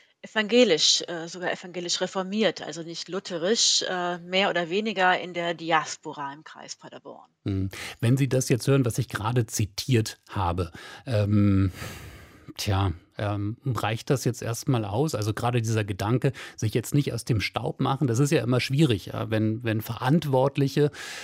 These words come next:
Speaker 2: im Prinzip angeklagt sind, ähm, ob man ihnen zutraut oder diese Aufgabe zuspricht, das jetzt selbst in Ordnung zu bringen oder ob das nicht besser wäre, da einen klaren Schritt zu, Schn-, Schnitt und Schritt zu machen.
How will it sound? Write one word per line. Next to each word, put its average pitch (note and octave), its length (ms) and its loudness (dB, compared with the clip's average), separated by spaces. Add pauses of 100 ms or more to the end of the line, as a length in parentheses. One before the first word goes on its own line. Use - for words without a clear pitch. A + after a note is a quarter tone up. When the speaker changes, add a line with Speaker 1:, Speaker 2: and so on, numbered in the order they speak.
(420)
Speaker 2:
im B2+ 220 -2
Prinzip B2+ 560 0
angeklagt C#3+ 800 -2
sind, C#3 360 0
ähm, B2+ 300 0
ob - 200 -4
man A#2 160 0
ihnen B2 160 0
zutraut C3+ 580 0
oder A2+ 240 -6
diese A#2 280 -2
Aufgabe B2 460 2
zuspricht, - 520 0
das A#2 140 -2
jetzt G2 160 0
selbst A#2 340 4
in D#3+ 100 2
Ordnung D3 360 0
zu B2+ 120 -2
bringen C3+ 220 0
oder A#2+ 160 0
ob - 140 -6
das A#2+ 180 0
nicht A#2+ 160 -2
besser A#2 260 0
wäre, A2+ 220 0
da G#2+ 140 -2
einen G#2 160 -2
klaren G2+ 260 -2
Schritt - 240 -6
zu, A2 280 -4
Schn-, - 320 -2
Schnitt - 360 4
und B2+ 160 2
Schritt - 220 0
zu - 100 -2
machen. F#2+ 300 -6